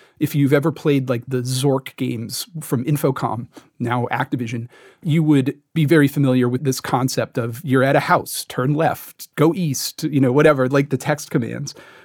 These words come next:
As the muds evolved through the eighties and into the nineteen nineties, there was the rise of a play pattern that I think is one of the most important in the history of video gaming, and that is the diku mud. Um, the diku mud was invented in Copenhagen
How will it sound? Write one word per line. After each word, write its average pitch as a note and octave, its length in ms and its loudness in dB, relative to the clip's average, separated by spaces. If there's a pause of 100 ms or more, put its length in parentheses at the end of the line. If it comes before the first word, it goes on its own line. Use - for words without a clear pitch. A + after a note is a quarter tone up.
(100)
As D3 260 2
the D3 340 2
muds E3 600 2
evolved C3+ 680 0
through C#3+ 760 0
the B2 580 0
eighties D3 460 2
and C#3 200 2
into D3+ 320 2
the B2+ 260 -2
nineteen C3+ 400 0
nineties, C3+ 460 2 (340)
there D#3 80 4
was D3 140 2
the C#3 80 2
rise C#3+ 320 4
of B2+ 260 -4
a D#3 80 -2
play E3 220 4
pattern D3+ 320 2
that B2+ 120 2
I C#3 140 4
think C3+ 240 -2
is B2 100 -2
one C#3 140 2
of B2+ 60 0
the C#3 40 0
most D3 300 0
important C#3 460 0
in B2 160 0
the B2 80 -2
history C3+ 400 0
of A#2 80 -6
video C#3 260 4
gaming, A#2+ 400 -4
and B2+ 100 0
that C#3 160 2
is B2 140 -2
the B2+ 100 -6
diku C3 380 -2
mud. A2 380 -6 (560)
Um, C3+ 240 2
the C3 80 0
diku D#3+ 280 2
mud C#3 200 4
was B2+ 180 0
invented C3 400 0
in A#2+ 100 -2
Copenhagen B2+ 840 0